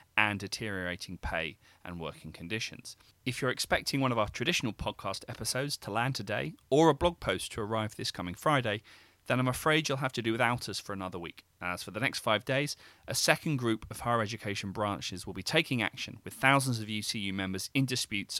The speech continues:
over the four fights: pay, casualisation, workload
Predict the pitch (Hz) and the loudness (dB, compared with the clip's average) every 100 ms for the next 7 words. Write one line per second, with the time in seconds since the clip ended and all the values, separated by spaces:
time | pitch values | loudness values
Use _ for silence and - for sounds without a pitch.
0 | - 98 87 90 - 90 - 78 71 _ | -6 -6 -6 -10 -6 -6 -6 -8 -8 _
1 | - - - _ - 127 123 123 - _ | -16 -16 -20 _ -4 0 0 -2 -8 _
2 | _ - 131 120 95 95 95 90 - 90 | _ 4 4 6 0 0 0 -2 -4 -10
3 | - _ _ 98 92 - 85 | -16 _ _ -4 -4 -4 -8